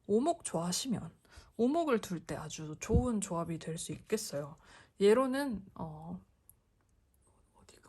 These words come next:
어디 있니? 어, 여기 있다. 네, 이 포-, 포크, 이 포크로는, 어,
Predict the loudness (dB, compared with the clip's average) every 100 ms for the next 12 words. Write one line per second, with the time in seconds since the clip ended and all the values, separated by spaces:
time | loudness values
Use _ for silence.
0 | -18 -10 -8 -8 -10 -12 -12 -12 _ _
1 | -20 -20 -20 -20 _ -10 -10 -12 -20 -20
2 | _ -10 -8 -4 -4 -4 _ _ -18 -14
3 | -6 -4 -4 -4 -2 -4 -2 0 0 2
4 | 0 0 -4 -14 -20 _ -2